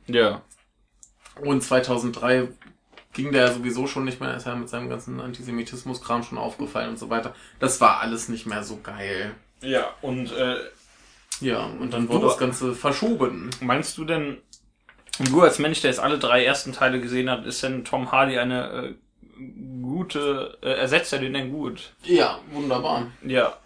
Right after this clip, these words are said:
Speaker 1: finde ich
Speaker 2: Also
Speaker 1: auch. Also ich hab ja nur den ersten gesehen,
Speaker 2: Ja, das,
Speaker 1: aber
Speaker 2: das, das ist jetzt auch nicht unbedingt die Rolle, wo du sagst, das kann
Speaker 1: Ja.
Speaker 2: nur dieser eine Typ spielen.
Speaker 1: Ja, ist jetzt nicht unbedingt der Terminator.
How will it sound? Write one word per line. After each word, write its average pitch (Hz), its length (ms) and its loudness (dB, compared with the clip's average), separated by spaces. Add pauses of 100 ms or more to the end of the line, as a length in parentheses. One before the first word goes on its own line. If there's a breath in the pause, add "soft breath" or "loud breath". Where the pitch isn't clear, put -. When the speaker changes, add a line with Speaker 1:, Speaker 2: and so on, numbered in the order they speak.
Speaker 1:
finde 135 220 2
ich 131 60 4
Speaker 2:
Also 147 120 6
Speaker 1:
auch. 127 220 -6
Also 131 220 4
ich 135 220 4
hab 127 160 4
ja 139 100 4
nur 135 80 0
den 127 160 0
ersten 131 320 0
gesehen, 127 220 -4
Speaker 2:
Ja, 131 120 6
das, 147 120 4
Speaker 1:
aber 147 80 6
Speaker 2:
das, 143 200 0
das 151 180 -2
ist 151 120 -8
jetzt 175 160 2
auch 156 240 -2
nicht 170 680 2
unbedingt 175 1040 0
die 147 200 -8
Rolle, 143 400 -4
wo 131 60 -8
du 127 80 -4
sagst, 135 200 -4
das 127 160 -4
kann 156 220 -6
Speaker 1:
Ja. - 260 0
Speaker 2:
nur 156 140 0
dieser 143 340 0
eine 139 320 -4
Typ 156 260 -12
spielen. 147 480 -4
Speaker 1:
Ja, 120 100 0
ist 117 100 0
jetzt 131 120 -2
nicht 139 120 -2
unbedingt 123 220 -2
der 123 100 4
Terminator. 123 600 0